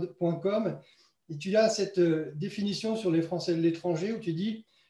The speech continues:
Je m'efforce de montrer aux responsables politiques, tout comme à nos concitoyens hexagonaux, que les Français à l'étranger, loin d'être une charge pour l'État, pour la France et ses contribuables, sont bel et bien une chance pour notre développement économique. »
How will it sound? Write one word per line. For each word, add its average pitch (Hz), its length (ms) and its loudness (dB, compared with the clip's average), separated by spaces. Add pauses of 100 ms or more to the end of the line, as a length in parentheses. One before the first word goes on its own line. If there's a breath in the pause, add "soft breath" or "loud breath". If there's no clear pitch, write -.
Je 175 140 0
m'efforce 220 500 2
de 196 80 6
montrer 196 540 2
aux 170 100 0
responsables 180 640 -2
politiques, - 760 0
tout 180 80 -6
comme 180 220 2
à 175 60 4
nos 175 120 6
concitoyens 185 720 0
hexagonaux, 180 800 2 (320 loud breath)
que 180 80 0
les 190 140 4
Français 220 440 2
à 175 60 8
l'étranger, 170 760 2
loin 196 380 0
d'être 214 280 0
une 196 120 -2
charge 175 520 -2 (520)
pour 190 180 -2
l'État, 190 480 2
pour 202 140 -2
la 202 100 4
France 165 300 -2
et 143 40 -6
ses 147 200 -4
contribuables, 180 760 0 (200 loud breath)
sont 175 180 2
bel 185 180 6
et 185 100 10
bien 190 140 4
une 175 120 6
chance 185 480 0 (240 soft breath)
pour 151 140 0
notre 170 260 2
développement 185 540 6
économique. » 160 600 0